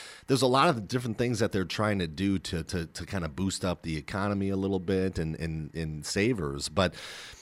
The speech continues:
you know, you wanna make sure that, that when, whenever you're doing any of the things that we're talking about today, that you work with a, a financial advisor or, or a planner, somebody that can walk you through what is the right decision for you, especially if you're in retirement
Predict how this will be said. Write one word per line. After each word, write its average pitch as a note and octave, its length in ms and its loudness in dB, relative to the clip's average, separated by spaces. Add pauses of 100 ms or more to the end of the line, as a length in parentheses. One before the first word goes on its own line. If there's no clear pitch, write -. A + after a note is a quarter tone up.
you D3 120 6
know, G#2 140 6
you A2+ 220 2
wanna C#3+ 220 6
make B2 220 6
sure F#2 260 4
that, E2 280 2
that E2+ 260 0
when, E2 280 -4
whenever G2 280 0
you're G#2 160 2
doing F2+ 320 2
any G2+ 100 2
of G2+ 60 4
the F2 80 2
things F2+ 260 -2
that D#2+ 100 -2
we're D#2 100 -4
talking E2 380 -2
about D#2+ 220 -2
today, G2+ 240 2
that G2 140 2
you C3+ 100 0
work C3+ 260 0
with B2 200 2
a, A2 160 4
a G#2 120 2
financial G2 760 2
advisor G2 840 2
or, D#2+ 280 0
or D#2+ 40 0
a D#2 60 -2
planner, G2 440 0
somebody C3 280 0
that G#2+ 160 0
can F#2+ 100 -2
walk F2+ 260 2
you F#2 60 2
through F2+ 200 -2
what F2 200 2
is B2+ 140 -2
the F#2 100 -2
right E2+ 240 0
decision D#2+ 420 -4
for F2+ 140 -6
you, B2 160 2
especially C3 540 2
if - 100 -2
you're F#2+ 140 4
in F2 120 0
retirement G#2 520 0